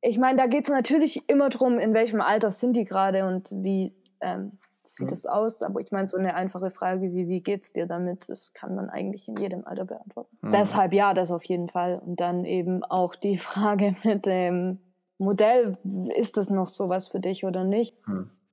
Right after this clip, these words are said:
Speaker 1: Da wäre auch meine Frage an Daphne zum Beispiel gewesen,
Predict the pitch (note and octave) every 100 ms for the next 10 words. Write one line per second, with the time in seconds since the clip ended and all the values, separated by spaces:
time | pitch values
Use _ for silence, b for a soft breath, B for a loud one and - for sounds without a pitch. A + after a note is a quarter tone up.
0 | _ G3 A#3+ C4+ C#4 B3 A#3 A3+ A3+ G#3+
1 | G3 C4+ D4+ D#4 A3 G3+ G#3+ G3 F#3+ G3
2 | G#3